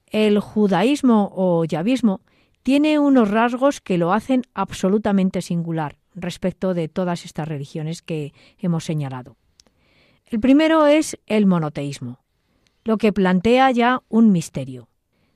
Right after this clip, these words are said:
Todos los pueblos circundantes a los hebreos eran politeístas. El monoteísmo israelita es una isla que, aunque a veces recibió influencias politeístas,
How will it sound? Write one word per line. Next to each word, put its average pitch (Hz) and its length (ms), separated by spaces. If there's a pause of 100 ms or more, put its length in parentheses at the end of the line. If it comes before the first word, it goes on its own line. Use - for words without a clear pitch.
(100)
Todos 254 440
los 262 200
pueblos 247 380
circundantes 233 1040 (300)
a 202 160
los 190 160
hebreos 262 400
eran 240 320
politeístas. 160 840 (500)
El 214 200
monoteísmo 202 580
israelita 254 760
es - 180
una 220 360 (120)
isla 240 600 (100)
que, 190 400 (420)
aunque 214 460
a 208 140
veces 285 460
recibió 247 440
influencias 214 680
politeístas, 233 840